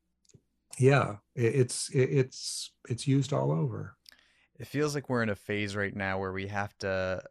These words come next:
Speaker 2: kind of embrace the discomfort of that yelling for a minute as people move from being virtual objects that we're used to yelling at online to becoming people
Speaker 1: Mm-hmm.
Speaker 2: again. Like, it feels
Speaker 1: Yes.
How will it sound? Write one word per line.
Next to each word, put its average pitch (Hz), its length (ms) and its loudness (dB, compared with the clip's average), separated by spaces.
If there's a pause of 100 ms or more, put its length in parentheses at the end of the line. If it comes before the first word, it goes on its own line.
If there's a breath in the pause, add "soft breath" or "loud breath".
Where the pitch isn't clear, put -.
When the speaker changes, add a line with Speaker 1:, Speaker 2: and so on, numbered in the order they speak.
(840)
Speaker 2:
kind 110 400 -6
of 98 220 -4 (1040 soft breath)
embrace 120 680 0
the 113 60 -8
discomfort 110 640 -2
of 98 120 -2
that 98 200 0
yelling 107 340 -2
for 113 160 -6
a 110 40 -2
minute 120 260 0
as 107 120 -2
people 104 300 -6
move 98 320 -4
from 101 180 -8
being 98 260 -6
virtual 104 400 -2
objects 98 540 -2
that 98 100 -4
we're 101 140 -4
used 98 340 -6
to - 80 -10
yelling 98 320 -6
at 95 140 -4
online 98 720 -6
to 98 120 -8
becoming 95 520 -4
people 120 240 0
Speaker 1:
Mm-hmm. 110 80 0
Speaker 2:
again. 113 420 -6
Like, 110 160 -4
it 104 100 -2
feels 123 200 8 (100)
Speaker 1:
Yes. - 280 -4